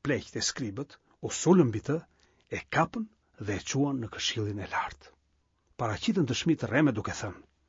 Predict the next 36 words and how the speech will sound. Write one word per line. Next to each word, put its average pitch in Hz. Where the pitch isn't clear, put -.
"Ky 196
njeri 202
nuk 156
pushon 240
së 226
foluri 147
kundër 156
këtij 170
vendi 143
të -
shenjtë 135
dhe 127
kundër 123
ligjit, 95
sepse -
ne 214
kemi 226
dëgjuar 196
kur 139
thoshte 110
që -
ky 226
Jezus 117
Nazaretasi 123
do 131
ta 131
shkatroj 180
këtë -
vend 135
të 117
shenjtë 208
dhe 160
do 190
t'i 208
ndryshoj 220
zakonet 135